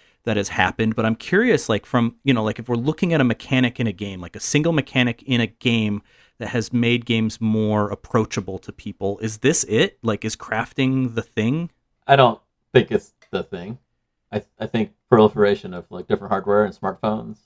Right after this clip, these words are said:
Speaker 2: and the ability to have different types of games
Speaker 1: Mm-hmm.
Speaker 2: and expand what the idea, what a game is, has helped.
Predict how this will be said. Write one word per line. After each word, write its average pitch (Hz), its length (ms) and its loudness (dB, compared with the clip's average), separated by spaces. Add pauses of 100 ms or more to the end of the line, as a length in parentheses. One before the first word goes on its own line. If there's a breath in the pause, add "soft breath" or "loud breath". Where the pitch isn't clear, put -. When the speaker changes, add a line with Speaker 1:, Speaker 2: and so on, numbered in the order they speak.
(680)
Speaker 2:
and 98 100 -14
the 98 40 -2
ability 101 340 2
to - 40 -2
have 92 260 -2
different 90 340 -12
types 90 260 -6
of 127 80 -12
games 139 300 -10 (840)
Speaker 1:
Mm-hmm. 117 200 0
Speaker 2:
and 120 80 2
expand 110 440 2
what 101 140 2
the 104 60 -4
idea, 92 320 -2
what 98 120 2
a 90 40 -2
game 92 280 -12
is, 107 300 -8 (280)
has 120 140 -6
helped. 143 280 2